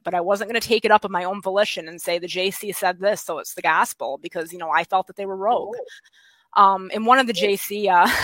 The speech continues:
<laughs> um, justices, he, he has a radio show, Ken Krawchuk in, um, southeastern Pennsylvania. Ken Krawchuk has, I've been sending him to spam since twenty twenty.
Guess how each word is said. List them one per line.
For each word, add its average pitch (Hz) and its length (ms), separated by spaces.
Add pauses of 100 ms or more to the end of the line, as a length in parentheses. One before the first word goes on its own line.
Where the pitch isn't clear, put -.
(540)
<laughs> - 840
um, 180 520 (640)
justices, 180 720
he, 202 220 (100)
he 170 100
has 196 140
a 170 60
radio 170 380
show, 156 400 (100)
Ken 180 220
Krawchuk 170 580
in, 170 100
um, 170 220
southeastern 170 540
Pennsylvania. 170 560
Ken 370 220
Krawchuk 214 640
has, 175 380
I've 240 120
been 330 100
sending 208 320
him 185 140
to 170 80
spam 175 440
since 170 300
twenty 180 240
twenty. 175 380